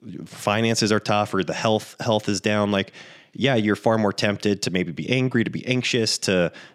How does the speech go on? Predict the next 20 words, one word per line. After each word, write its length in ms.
to 100
stress, 580
and 200
to 80
bring 180
that 140
into 200
your 220
home. 400
Um, 480
but 340
I, 100
I 100
feel 200
like 120
that 300
is 440
a 80
defining 540
fact, 420